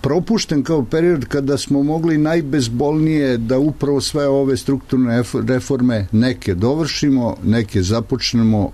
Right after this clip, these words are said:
i završimo bez potrebe da se dodatno steže kaiš. Nažalost, e, taj period, e, jedne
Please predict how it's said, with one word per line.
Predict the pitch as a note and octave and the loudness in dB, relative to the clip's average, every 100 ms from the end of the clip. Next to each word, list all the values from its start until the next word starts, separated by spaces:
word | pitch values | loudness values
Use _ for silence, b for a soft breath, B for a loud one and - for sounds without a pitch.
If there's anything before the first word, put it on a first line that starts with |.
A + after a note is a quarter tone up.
| - | -2
i | A#2+ A2 - - | -2 -2 -6 -6
završimo | F2 G2+ A2 C3 - B2+ A#2+ G2+ | -2 0 0 -2 0 0 2 0
bez | G2+ B2 G2+ - | 0 0 -2 -4
potrebe | A#2+ A#2 A2+ G#2+ G2+ | -4 -2 -2 0 0
da | G2 | 0
se | F#2+ G2+ F#2+ | 0 0 0
dodatno | G#2 G#2+ F#2+ - F2+ | 2 2 0 0 -2
steže | - F#2+ F2 F2 | 0 0 0 -2
kaiš. | A2+ F2 D2 - B B B B B | -2 -4 -6 -12 B B B B B
Nažalost, | G2 F#2+ A2+ C3 C3+ - B2 | 0 0 2 0 0 -2 -2
e, | A2 G#2 G2+ B B B B B - | 0 0 -2 B B B B B -8
taj | - B2 | -2 -2
period, | - C3+ C#3+ C3+ G#2 A#2 | 0 0 2 0 0 0
e, | |
jedne | A#2 G#2+ A2 A#2 A#2 A2+ A2 G#2+ | 0 2 2 2 2 4 2 0